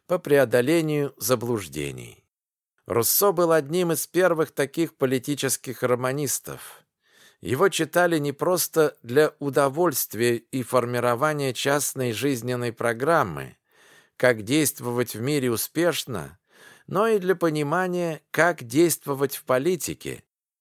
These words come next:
например, как отделять эмоции от разумных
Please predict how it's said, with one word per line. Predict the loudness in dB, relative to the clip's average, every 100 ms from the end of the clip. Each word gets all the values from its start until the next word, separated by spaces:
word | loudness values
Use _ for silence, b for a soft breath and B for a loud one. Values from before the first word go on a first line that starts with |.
| _ -12
например, | -10 -4 -2 0 0
как | -2 0 0 -2 -2
отделять | -2 0 0 2 2 2
эмоции | -4 -2 -2 -2 0 2 0 -4
от | -4 0
разумных | 0 2 0 0 -6 -8